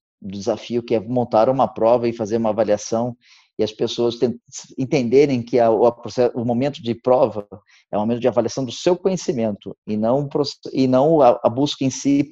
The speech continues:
do, de uma nota. E aí, o, como é que a gente mede hoje quando uma pessoa faz uma prova sozinha em casa? É,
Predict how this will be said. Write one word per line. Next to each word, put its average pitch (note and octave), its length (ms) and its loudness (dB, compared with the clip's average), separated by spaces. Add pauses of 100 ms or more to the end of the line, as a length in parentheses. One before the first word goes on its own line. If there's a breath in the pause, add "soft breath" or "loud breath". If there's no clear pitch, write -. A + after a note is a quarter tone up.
do, C3 120 -2
de B2 120 -4
uma C3+ 120 2
nota. F#2+ 360 -2 (720 soft breath)
E G2+ 100 -2
aí, A2 260 6
o, B2 260 2
como B2 220 -2
é B2 40 -2
que D3 60 2
a D3+ 40 2
gente D#3+ 200 -4
mede C3+ 400 0
hoje B2 320 4
quando B2 200 -6
uma B2+ 120 -2
pessoa A#2+ 200 -8
faz A#2+ 180 0
uma A#2 120 -2
prova A2+ 320 -4
sozinha A2+ 380 -2
em A2+ 40 -4
casa? G2 420 -2 (1120 soft breath)
É, F#2+ 580 -2